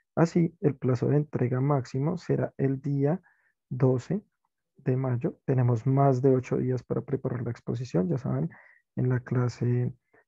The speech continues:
eh, podemos resolver dudas, pueden hacer su exposición, construirla para exponerla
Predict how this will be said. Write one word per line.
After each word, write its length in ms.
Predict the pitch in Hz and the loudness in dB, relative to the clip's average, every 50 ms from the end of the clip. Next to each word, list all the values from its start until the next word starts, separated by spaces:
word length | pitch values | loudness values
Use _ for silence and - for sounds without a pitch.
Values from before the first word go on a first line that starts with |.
| _ _ - | _ _ 0
eh, 220 | 131 127 127 127 | 2 4 4 4
podemos 480 | 123 - - 131 131 127 120 117 113 - | 2 2 2 4 4 4 2 0 -2 -2
resolver 480 | 120 117 - 123 120 117 123 120 117 - - | -4 -4 -2 -2 -2 -2 -4 -6 -8 -4 0
dudas, 720 | 123 139 151 156 156 151 147 143 143 139 135 135 127 - | 2 4 4 4 4 4 4 2 2 2 0 -2 -4 -6
pueden 400 | _ _ 127 123 120 120 120 117 | _ _ -4 -4 -2 -2 -4 -4
hacer 520 | 123 123 127 - - 123 131 156 156 151 | -6 -6 -8 -6 -2 2 4 4 4 4
su 120 | - - 127 | 0 -6 -8
exposición, 800 | 123 - - - 120 117 117 - - - 120 123 135 151 156 | -8 -8 -8 -6 -6 -4 -4 -8 -6 -4 -4 -2 -2 -2 -2
construirla 760 | - - 147 123 - _ - 127 123 120 120 127 - - 165 - - _ | -2 -4 -4 -4 -4 _ -4 -2 0 2 2 2 0 0 -2 -2 -2 _
para 340 | - 156 160 156 - - - - | 2 4 4 4 4 2 0 -2
exponerla 680 | 151 - - _ 135 127 123 123 120 127 139 175 196 | -6 -8 -6 _ -2 -2 -2 -2 -2 -2 -2 -2 -2